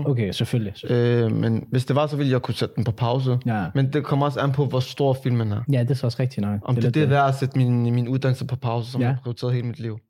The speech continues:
Speaker 2: Det er rigtigt.
Speaker 1: Ja.
Speaker 2: Det er jo, det er jo et godt spørgsmål, også fordi, altså ig-, igen, der er også fleksible regler med, med, med uddannelse. Så
Speaker 1: Præcis,
Speaker 2: det er jo
Speaker 1: og
Speaker 2: heller
Speaker 1: der er
Speaker 2: ikke
Speaker 1: ikke fravær,
Speaker 2: fordi
Speaker 1: så jeg kan altid, du ved, lade mig møde op,
Speaker 2: Ja.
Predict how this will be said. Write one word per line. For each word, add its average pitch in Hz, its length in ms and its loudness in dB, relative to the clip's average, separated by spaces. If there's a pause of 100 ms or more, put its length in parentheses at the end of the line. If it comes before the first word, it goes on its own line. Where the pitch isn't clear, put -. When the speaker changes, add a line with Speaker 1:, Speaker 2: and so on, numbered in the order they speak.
Speaker 2:
Det 135 80 2
er 123 40 2
rigtigt. - 300 -4 (120)
Speaker 1:
Ja. 127 100 -8
Speaker 2:
Det 127 100 0
er 123 40 2
jo, 107 240 0
det 90 80 -8
er 110 40 -4
jo 107 40 0
et 101 60 -6
godt 113 140 -2
spørgsmål, 98 460 -4
også 120 160 -4
fordi, 107 260 -2 (720)
altså - 180 -6
ig-, 117 220 0
igen, 131 320 2
der 135 60 0
er 131 60 4
også 139 140 2
fleksible 135 460 2
regler 120 300 0
med, 101 280 -2
med, 110 260 0
med 110 120 2
uddannelse. 113 440 0
Så - 60 -20
Speaker 1:
Præcis, 131 280 -2
Speaker 2:
det 123 40 -2
er 123 40 0
jo 113 60 0
Speaker 1:
og 131 40 0
Speaker 2:
heller 135 100 2
Speaker 1:
der - 40 4
er - 20 2
Speaker 2:
ikke 180 100 -2
Speaker 1:
ikke - 120 -8
fravær, 165 240 2
Speaker 2:
fordi 147 100 0
Speaker 1:
så 143 60 0
jeg 135 80 0
kan 135 100 0
altid, 143 220 -2
du 117 160 -6
ved, 110 80 0
lade 120 160 0
mig 151 120 0
møde 131 240 0
op, 131 180 -8
Speaker 2:
Ja. 117 200 -4